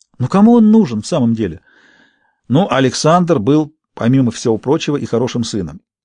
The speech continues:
и поэтому почтительно ответил, что отец находится в имении. Много гуляет,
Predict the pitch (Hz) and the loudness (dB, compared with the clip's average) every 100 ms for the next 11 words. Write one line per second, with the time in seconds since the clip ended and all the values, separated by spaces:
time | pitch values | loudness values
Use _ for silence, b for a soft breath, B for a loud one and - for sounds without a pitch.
0 | _ - 90 117 135 123 113 113 101 - | _ -14 -2 0 2 2 0 -2 -6 -6
1 | 135 147 127 120 101 123 131 107 - 101 | -4 -2 -2 -2 -2 -4 -4 -6 -6 -6
2 | - 170 - 131 143 135 - 135 165 165 | -4 -4 -4 -4 -4 -6 -6 -4 -4 -4
3 | 107 82 - _ _ _ _ _ _ - | -6 -8 -16 _ _ _ _ _ _ -2
4 | 120 165 185 139 104 110 139 156 143 | 2 2 2 -2 0 0 0 -2 -6